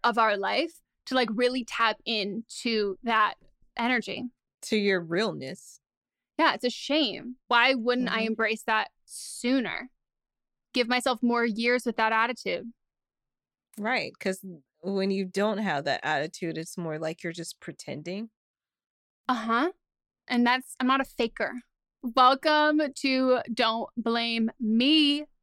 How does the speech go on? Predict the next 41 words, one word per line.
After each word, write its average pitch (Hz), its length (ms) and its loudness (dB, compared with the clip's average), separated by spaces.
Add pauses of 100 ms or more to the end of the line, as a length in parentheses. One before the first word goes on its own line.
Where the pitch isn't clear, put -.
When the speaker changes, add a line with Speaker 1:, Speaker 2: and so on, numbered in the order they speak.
(160)
Speaker 1:
starring 233 920 2 (160)
Princess 240 320 -2
Diana. 233 680 0 (400)
And 226 600 0
do - 1080 -16
you 240 60 -4
wanna 240 120 -2
be 240 40 -8
Princess 247 260 -2
Diana 262 260 -2
or 285 60 2
do 226 100 0
you 220 40 -2
wanna 214 120 -4
be 208 40 -8
someone 214 220 -12
else? - 360 -20 (280)
Speaker 2:
I 196 100 0
wanna 220 220 2
be, 208 220 0
uh, 156 400 -2 (720)
Princess 185 600 -4
Mia 180 520 -2 (640)
Thermopolis. 185 640 -4
Is - 140 -14
that 233 140 -4
what 262 120 -4
her 262 100 -6
name 254 260 -8
was? 254 280 -14 (160)
Speaker 1:
Uh-huh. 220 240 -4
Wait, 254 180 -2 (140)
give 302 140 0
me 370 80 4
the 349 80 0
full 294 220 0
name. 277 360 -2 (760)
Speaker 2:
I 233 380 -12
don't 208 220 -8
know 92 260 -12
it. 120 200 -16